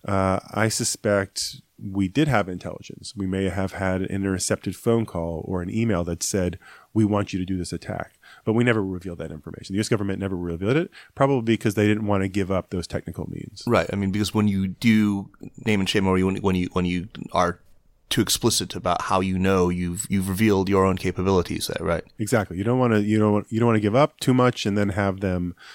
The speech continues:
Speaker 1: patch or change what they're doing, and, and then they go, they go dark.
Speaker 2: And yet, name and shame, I, I, I know that you have some problems with it, but it, doesn't it seem to have brought them to the table, brought China sort of to the table and,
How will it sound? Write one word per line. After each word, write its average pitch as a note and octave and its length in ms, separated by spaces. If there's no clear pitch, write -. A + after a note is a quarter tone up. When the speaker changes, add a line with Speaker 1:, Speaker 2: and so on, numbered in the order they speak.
Speaker 1:
patch A#2+ 460
or D#2+ 80
change G2+ 420
what F2+ 120
they're F#2 140
doing, F#2 360
and, F2 140
and F2 180
then F2 100
they F2+ 100
go, F2 260
they E2+ 100
go F2 120
dark. D#2+ 320
Speaker 2:
And D3+ 120
yet, E3 140
name D3+ 320
and F#3 100
shame, C#3 600
I, G#2 400
I, A#2+ 80
I - 40
know C#3+ 160
that B2+ 180
you A#2 240
have A2+ 220
some A2+ 120
problems F#2 380
with F#2+ 100
it, B2 140
but C#3 120
it, D3+ 160
doesn't F3+ 240
it C4 120
seem F#3+ 300
to - 140
have D3 160
brought G#2 300
them A#2 140
to - 80
the A2+ 100
table, B2+ 560
brought G#2 200
China F#2+ 440
sort F#2 180
of E2 140
to G#2+ 160
the F#2+ 80
table F#2 500
and, F2+ 220